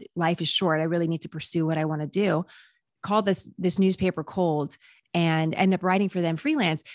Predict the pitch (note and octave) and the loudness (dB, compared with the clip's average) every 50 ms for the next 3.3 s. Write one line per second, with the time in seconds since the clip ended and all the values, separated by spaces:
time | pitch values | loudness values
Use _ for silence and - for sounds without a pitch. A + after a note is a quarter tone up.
0 | - - G3+ F#3 B3 A3+ A3 B3+ C4+ C4 - B3 G#3+ - - - A#3+ - - - | -6 -4 0 2 2 2 2 0 -2 0 -2 -4 -4 -4 -4 -4 -4 -4 -4 -8
1 | - - - _ _ - - F3+ F3+ A3 A3 A3+ A#3 A#3+ A3+ G#3+ G3+ F#3+ F3+ F#3+ | -12 -14 -14 _ _ -8 -4 -2 0 2 2 2 2 2 2 4 4 4 4 2
2 | G#3+ - _ _ _ _ _ - G3 G#3 A3 G#3 A#3+ A#3+ A3+ A3 A3 - F#3 E3 | 0 -2 _ _ _ _ _ -2 0 2 2 4 4 4 2 2 0 -2 -4 0
3 | F3 F3 F3 F3+ G3 G#3+ | 0 0 2 2 0 -2